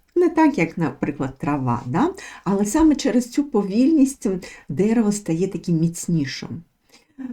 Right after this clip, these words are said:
Ну, і тому саме так проявляється Сатурн. Далі, що важливо розуміти?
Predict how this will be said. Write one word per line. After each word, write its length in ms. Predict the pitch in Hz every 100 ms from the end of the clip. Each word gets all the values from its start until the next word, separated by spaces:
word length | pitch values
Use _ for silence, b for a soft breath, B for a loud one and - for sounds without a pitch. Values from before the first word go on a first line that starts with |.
| -
Ну, 320 | 247 269 359
і 180 | - 196
тому 460 | - 190 208 254 247
саме 340 | - 170 160
так 260 | 165 151 165
проявляється 840 | 143 131 120 127 120 117 - - -
Сатурн. 560 | - 139 - 110 117 127 _ _ _ _ _ _ _ _ _ _ _ -
Далі, 400 | 160 165 139 131
що 220 | - - 247
важливо 460 | 214 139 160 170
розуміти? 580 | 156 135 147 131 127